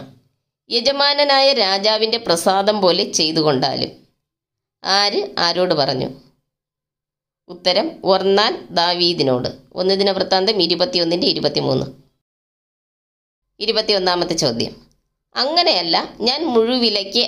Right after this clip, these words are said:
അത് വാങ്ങുകയുള്ളൂ. നിനക്കുള്ളത് ഞാൻ യഹോവയ്ക്കായിട്ട് എടുക്കയില്ല. ചെലവ് കൂടാതെ ഹോമയാഗം കഴിക്കുകയുമില്ല.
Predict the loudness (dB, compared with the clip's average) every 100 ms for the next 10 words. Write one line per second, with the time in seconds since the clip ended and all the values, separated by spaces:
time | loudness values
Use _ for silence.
0 | -2 -2 0 2 0 -2 -2 -4 -2 -2
1 | -2 -10 _ _ _ _ -6 -2 -2 0
2 | 0 2 2 0 0 -2 -4 0 2 4
3 | 2 0 -4 -2 -2 -2 -4 -4 -2 -4
4 | -4 -16 _ _ _ _ _ _ -6 -4
5 | 0 -2 0 2 2 2 0 -2 2 2
6 | 2 0 0 -2 -2 -2 -2 -2 -2 0
7 | -2 0